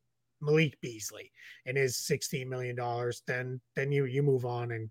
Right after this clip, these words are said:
go, you know, in a different direction, uh, with, with that. So that's pro-, probably, I, I wouldn't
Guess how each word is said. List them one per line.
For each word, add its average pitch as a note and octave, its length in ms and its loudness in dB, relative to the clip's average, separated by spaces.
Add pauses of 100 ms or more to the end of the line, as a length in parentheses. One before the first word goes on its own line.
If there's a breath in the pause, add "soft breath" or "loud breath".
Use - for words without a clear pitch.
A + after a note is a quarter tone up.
(140)
go, A2+ 380 2 (200)
you B2+ 80 0
know, A2+ 160 4
in A2+ 100 2
a A2+ 60 0
different A2 340 -2
direction, G#2+ 520 -2 (380 loud breath)
uh, A#2+ 180 4
with, G#2+ 240 2
with A2 180 0
that. G2 260 -6
So D3+ 100 6
that's B2+ 320 2 (140)
pro-, G#3+ 180 12
probably, F3+ 720 12 (1000 loud breath)
I, F#3+ 260 12
I - 20 12
wouldn't G3+ 380 12